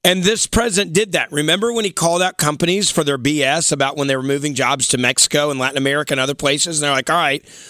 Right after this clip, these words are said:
well, if you're gonna do this, then we're not gonna play nice with you." And what happened? All of a sudden, American companies said, "Oh, wait, never mind. We'll keep that plant open in Paducah, Kentucky.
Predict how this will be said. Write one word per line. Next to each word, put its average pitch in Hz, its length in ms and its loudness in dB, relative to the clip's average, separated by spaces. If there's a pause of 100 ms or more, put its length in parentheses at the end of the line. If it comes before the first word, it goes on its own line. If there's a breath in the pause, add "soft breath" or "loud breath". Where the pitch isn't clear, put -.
(140 loud breath)
well, 165 220 2
if 147 180 -4
you're 185 140 4
gonna 208 180 0
do 208 260 2
this, 143 460 0 (280 loud breath)
then 165 200 2
we're 180 200 0
not 196 180 0
gonna 175 160 0
play 180 260 2
nice 151 340 2
with 131 140 0
you." 101 260 -4 (480 soft breath)
And 170 200 2
what 208 160 2
happened? 185 500 0 (320 soft breath)
All 196 200 4
of 226 40 -14
a 233 80 2
sudden, 196 320 0
American 180 500 0
companies 160 540 0
said, 151 160 2
"Oh, 202 140 2
wait, 214 240 0
never 208 160 0
mind. 190 200 2
We'll 180 120 -4
keep 190 240 -2
that 185 180 2
plant 185 240 2
open 185 320 0
in 139 100 -4
Paducah, 135 360 0
Kentucky. 123 560 -2